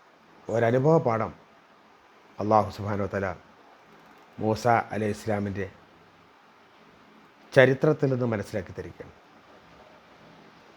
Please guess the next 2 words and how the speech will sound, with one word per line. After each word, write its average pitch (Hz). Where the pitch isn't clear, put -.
ജൂത 147
ഗോത്രങ്ങൾ 123